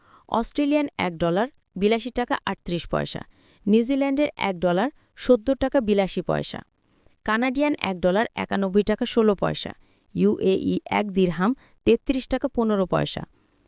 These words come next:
ওমানি এক রিয়াল তিনশো চোদ্দ টাকা, বাহরাইনে এক দিনার তিনশো তেইশ টাকা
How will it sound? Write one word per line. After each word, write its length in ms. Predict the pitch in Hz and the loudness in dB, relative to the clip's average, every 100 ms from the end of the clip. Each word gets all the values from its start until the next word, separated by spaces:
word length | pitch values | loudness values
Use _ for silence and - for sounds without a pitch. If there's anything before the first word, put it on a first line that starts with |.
| _ | _
ওমানি 360 | 196 220 247 294 - | 0 2 4 2 -2
এক 160 | 202 208 | -6 -4
রিয়াল 240 | 180 185 220 - _ _ | 0 0 0 -4 _ _
তিনশো 300 | 247 254 277 - | 2 2 0 2
চোদ্দ 260 | 226 185 180 - | 0 2 0 0
টাকা, 200 | - - _ _ _ _ _ _ _ - | -6 -12 _ _ _ _ _ _ _ -4
বাহরাইনে 520 | 185 196 254 269 294 - | -2 0 0 2 2 2
এক 160 | 214 226 | -4 -4
দিনার 280 | 185 185 208 240 | 0 0 0 0
তিনশো 320 | 220 208 - 214 | -2 -2 -2 0
তেইশ 200 | 226 240 - | 0 0 -2
টাকা 200 | 254 | -2